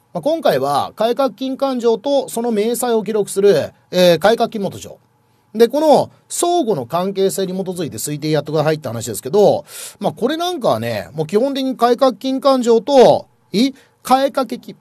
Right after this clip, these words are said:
元帳における北海道商店、沖縄商店の口座。これ同じ日付のところをね、チェックしながら読んでいくってのも基本ですから、だって改革金勘定の記録があって、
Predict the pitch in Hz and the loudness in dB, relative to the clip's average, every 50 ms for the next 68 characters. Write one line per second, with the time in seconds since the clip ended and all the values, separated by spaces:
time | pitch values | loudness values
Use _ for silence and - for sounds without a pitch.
0 | _ _ _ - 214 262 - 285 262 - - 233 190 170 160 151 151 156 156 269 | _ _ _ -2 -2 0 2 2 0 2 2 2 2 2 0 0 -2 -2 -2 -2
1 | 277 285 302 254 160 - - - - _ 185 185 - - 220 214 202 208 208 196 | 2 4 6 6 6 4 2 -6 -4 _ 0 0 2 4 6 6 8 8 6 4
2 | - 202 156 135 127 98 117 120 - 190 190 185 180 - - 175 147 135 165 - | 4 0 0 0 -4 -6 -8 -10 -8 -6 -4 -4 -4 -4 -4 -4 -4 -6 -8 -12
3 | - - - - 117 107 - 127 - - _ _ _ _ _ _ _ _ _ _ | -14 -16 -14 -12 -12 -10 -10 -12 -14 -14 _ _ _ _ _ _ _ _ _ _
4 | _ _ _ - 262 175 156 208 269 311 320 330 247 269 277 285 226 277 262 302 | _ _ _ 0 0 0 2 0 -2 -2 -4 -6 -6 -6 -6 -6 -8 -8 -8 -10
5 | 294 277 269 302 240 302 285 196 123 - 98 113 120 117 - _ _ _ _ _ | -8 -8 -8 -8 -6 -4 -4 -4 -4 -6 -6 -10 -12 -12 -14 _ _ _ _ _
6 | - 214 202 - - 156 123 139 160 156 180 208 208 170 151 147 135 113 98 104 | -4 -4 -4 -4 -8 -12 -10 -10 -10 -6 -4 -4 -2 -2 -4 -6 -8 -10 -12 -12
7 | 98 - 90 85 85 87 - - 185 185 262 294 294 254 160 - - - 87 101 | -16 -18 -18 -20 -20 -20 -12 -10 -8 -6 -6 -6 -6 -6 -8 -8 -8 -12 -12 -10
8 | 104 101 85 - - 139 139 - 117 - 165 185 185 - 190 180 - - 190 175 | -10 -10 -10 -12 -14 -14 -14 -14 -10 -6 -6 -6 -2 -2 -2 -4 -4 -6 -10 -12
9 | 175 156 180 175 151 117 92 95 - 123 127 123 110 113 95 90 - _ - - | -8 -6 -6 -6 -6 -8 -12 -14 -12 -12 -12 -10 -10 -14 -14 -16 -16 _ -20 -20